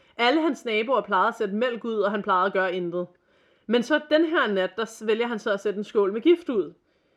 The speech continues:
Sent hørt, øh, om natten hører han så en banken på hans dør. Han åbner den, og så finder han så en sort kat med et hvidt mærke på dens bryst. Den er ved at dø foran hans hoveddør.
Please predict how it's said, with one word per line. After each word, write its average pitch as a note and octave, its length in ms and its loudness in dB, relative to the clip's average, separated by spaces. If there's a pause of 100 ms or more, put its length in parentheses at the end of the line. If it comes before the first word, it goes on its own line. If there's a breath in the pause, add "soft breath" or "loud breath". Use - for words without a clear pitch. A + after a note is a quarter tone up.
Sent D#4+ 440 -2
hørt, A#3 320 0
øh, G#3+ 180 0
om G#3 60 0
natten G#3 360 0
hører A#3+ 200 0
han B3 120 -4
så A3+ 100 -4
en G#3+ 120 -2
banken G#3 340 0
på A3 100 -6
hans F#3+ 220 -4
dør. F#3+ 180 2
Han G3 240 -4
åbner C#4 260 4
den, C4+ 100 -6
og A3 80 -6
så B3+ 100 -12
finder A#3+ 260 -6
han A3+ 140 -6
så G#3+ 100 -6
en G3+ 80 -4
sort C#4+ 320 2
kat B3+ 200 -6 (360 soft breath)
med A3 140 2
et G#3+ 60 2
hvidt B3 280 -4
mærke G3+ 420 0
på A#3 60 -2
dens G3 200 -6
bryst. - 400 -4 (500)
Den A#3+ 120 2
er A#3+ 100 2
ved B3+ 80 2
at B3 180 0
dø B3 240 -4
foran G#3 260 -2
hans G#3 160 -6
hoveddør. A3+ 500 -4